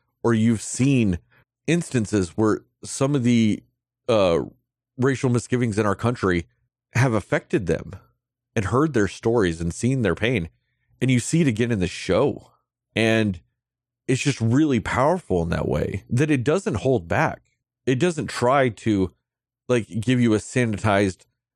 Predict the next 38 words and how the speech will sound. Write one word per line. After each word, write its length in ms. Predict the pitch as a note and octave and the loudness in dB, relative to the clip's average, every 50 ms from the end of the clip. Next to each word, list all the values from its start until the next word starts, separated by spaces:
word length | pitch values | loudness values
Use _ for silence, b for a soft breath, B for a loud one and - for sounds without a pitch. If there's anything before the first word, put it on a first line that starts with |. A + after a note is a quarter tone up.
| _ _ _ | _ _ _
make 280 | - A#2 A#2+ A#2+ A2 - | -2 -2 -2 -2 0 0
you 100 | B2+ B2 | -2 -2
feel 240 | - - B2 A2 F#2+ | 0 0 -2 -2 -2
better 360 | E2+ - G#2+ A2+ C3+ D3 C3 | 0 0 0 0 2 2 2
about 280 | G2+ E2 F#2 F2+ E2+ D#2+ | 2 2 0 0 0 0
it 140 | D#2+ - | -2 -2
version 500 | E2 F2+ A#2 A#2 D#3+ F#3+ D3+ - F#2 F2 | 0 0 2 2 2 0 -4 -4 -2 -2
of 160 | E2 C2+ - B1 | -2 -2 -2 -4
it. 240 | - - - _ _ _ _ _ _ _ _ | -6 -8 -10 _ _ _ _ _ _ _ _
It 200 | - C3+ E3 - | 0 0 0 0
wants 540 | F#2 G2 F#2 F2+ F#2 G#2+ B2+ D3+ D#3+ - - | 0 -2 0 2 2 2 2 0 -2 -2 -2
you 60 | D3 | -2
to 80 | A#2 G#2+ | -2 -2
feel 260 | - - F#2 E2 D2+ | -2 0 0 0 0
uncomfortable. 600 | D2 D#2 - - D#2 D#2 - - - - - - b b b b b b _ | -2 -4 -4 -4 -6 -6 -8 -6 -4 -4 -4 -4 b b b b b b _
It 180 | - C#3+ C#3 G#2 | 0 0 0 0
wants 540 | G2+ G2 F#2 F2+ G2 A2+ B2+ D3+ E3 - - | 0 -2 0 2 2 2 2 0 -2 0 -2
you 80 | C#3+ | 0
to 100 | G#2 F#2+ | 0 0
feel 400 | - - - G2 F#2 D#2 C#2 C#2 | -2 0 0 2 2 2 2 0
uneasy. 520 | E2+ E2+ D#2+ D2 D#2 D2+ D#2+ - - - - b b b b b _ | -2 -2 0 -2 -2 -2 -2 -4 -6 -6 -8 b b b b b _
It 180 | C3 D3+ C3+ | 0 0 0
wants 400 | - F#2 A2 A#2+ C#3 D#3+ E3 - | 0 -2 0 0 0 -2 -2 0
you 100 | D#3 D3+ | -2 0
to 140 | A#2+ - A2 | 0 0 -2
see 380 | - - - - A#2+ C3+ D#3+ D3+ | -4 -4 -6 -2 0 2 2 2
the, 220 | G#2+ G#2+ G#2 - | 2 0 0 0
like, 240 | - - G2+ F#2+ - _ _ _ - | 0 -2 -2 -2 -4 _ _ _ -2
unfiltered 600 | G#2+ A#2 A#2+ - - B2+ B2+ A#2+ - A2+ E2 - | -2 -2 -2 -2 -2 -2 -2 0 0 -2 -2 -2
pain 300 | - F#2+ G2 C3 E3 D#3+ | -2 0 0 2 2 0
of 120 | G2+ E2+ | 0 0
what's 220 | E2+ F#2 F2+ - - | 0 -2 -2 -2 -2
going 280 | - A2+ A#2 G#2 F2 | -2 0 0 0 0
on 220 | D#2 D#2+ A#2 E3+ - | 0 0 0 -2 -2
sometimes. 640 | - F#2 E2+ - - - - - - - - - _ _ _ _ _ _ _ _ - | -4 -4 -4 -2 -4 -6 -6 -8 -12 -18 -20 -20 _ _ _ _ _ _ _ _ -2
And 300 | A#2 C3+ C3+ A#2 G2+ F#2+ | 0 0 0 0 0 0
with 260 | G#2+ D#3 E3 - _ | 0 0 -2 -4 _
that, 400 | - A2 D3 F#3 E3+ - - | -2 0 2 0 0 -2 -6